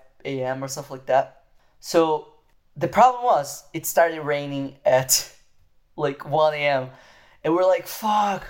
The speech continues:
let's wait ten minutes and see if it's gonna stop." And it didn't, right? So we, we, we made the decision to start going down. There was a little house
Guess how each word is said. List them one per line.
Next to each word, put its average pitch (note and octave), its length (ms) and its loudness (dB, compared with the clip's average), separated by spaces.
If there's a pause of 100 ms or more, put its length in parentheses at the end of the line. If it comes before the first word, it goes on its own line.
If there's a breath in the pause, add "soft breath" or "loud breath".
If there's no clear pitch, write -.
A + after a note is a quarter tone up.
let's E3+ 220 -6
wait F#3 240 -6
ten F#3 160 -4
minutes E3+ 340 -10
and D#3 140 -16
see E3 160 -10
if D#3 80 -8
it's D3+ 120 -20
gonna D3+ 140 -18
stop." C#3+ 400 2
And C#3 80 -12
it C3+ 180 -14
didn't, C3+ 440 -10 (380 soft breath)
right? C3+ 280 0
So D3+ 180 -8
we, C#3 340 -14
we, - 20 -
we C3+ 560 -12
made D3 240 -6
the D#3 40 -16
decision C#3+ 380 -12
to C#3 100 -20
start C3+ 280 0
going C3+ 200 -6
down. C3 340 0 (320 soft breath)
There B2+ 80 -8
was B2+ 120 -8
a C3 60 -10
little C3 220 -2
house C3 600 0